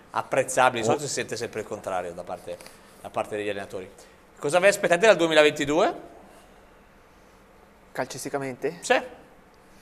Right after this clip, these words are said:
Speaker 2: Ma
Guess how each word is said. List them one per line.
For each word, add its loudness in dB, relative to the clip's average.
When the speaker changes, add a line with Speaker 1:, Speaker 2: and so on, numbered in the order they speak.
Speaker 2:
Ma 2